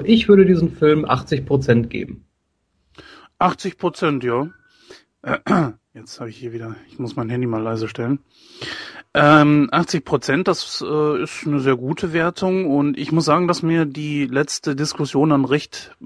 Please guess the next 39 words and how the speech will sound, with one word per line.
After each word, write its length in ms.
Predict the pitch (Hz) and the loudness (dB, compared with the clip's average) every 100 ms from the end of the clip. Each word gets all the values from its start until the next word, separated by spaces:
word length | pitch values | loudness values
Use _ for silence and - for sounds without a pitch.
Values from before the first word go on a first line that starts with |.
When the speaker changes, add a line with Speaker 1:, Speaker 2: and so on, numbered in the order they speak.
| 110 - | -14 -8
Speaker 2:
Appetit 460 | 131 123 - 151 | -4 -4 -6 -4
gemacht 340 | 175 156 165 156 | 0 2 2 -2
hat, 160 | 135 | -4
diesen 340 | 143 131 135 127 | -4 0 0 2
Film 220 | 135 131 | 2 2
dann 120 | 120 | 2
nochmal 320 | 156 175 139 | 2 2 0
zu 140 | - 117 | 0 -4
gucken. 360 | 123 113 170 - - - - - - - - | -4 -4 -6 -10 -16 -16 -14 -16 -16 -16 -4
Und 240 | 143 156 | -2 2
das 200 | 185 - | 2 2
habe 180 | 175 196 | 0 0
ich 220 | 196 196 | -2 -6
dann 180 | 190 175 | -4 -2
letztendlich 640 | 185 - 170 185 170 170 | -4 -4 -4 -4 -4 -2
auch 160 | 175 - | -4 -4
getan 640 | 147 - 180 202 190 147 | -6 4 6 6 4 2
und, 340 | 131 127 120 127 | 2 0 -2 -4
äh, 400 | 123 120 120 117 - | -2 0 -2 -4 -8
das 340 | 135 127 127 | -6 -4 -4
hat 80 | 151 | -4
mir 140 | 160 156 | -2 0
mal 160 | 151 | 0
wieder 180 | 156 165 | 0 -2
gezeigt, 500 | 156 - 139 147 - | -2 -2 -2 -2 -6
wie 120 | 139 | -8
gut 280 | 127 185 - | -2 -2 0
dieser 260 | 151 131 120 | -2 0 0
Film 340 | - 139 - | 0 0 0
eigentlich 420 | 135 143 139 - | -2 -2 -4 -2
wirklich 380 | 135 139 131 - | 0 0 -2 -2
ist. 260 | 156 - - _ _ _ _ _ _ _ 143 | -2 -2 -6 _ _ _ _ _ _ _ -2
Grund 440 | 139 151 196 220 | 4 6 6 4
genug, 320 | 175 165 202 | 2 4 2
glaube 320 | 196 175 185 190 | 2 2 2 0
ich, 120 | - | -2
Christoph, 380 | 185 185 185 - | -4 0 -2 -2
dass 300 | 165 - 160 | -4 -4 -2
wir 340 | 156 156 | 2 4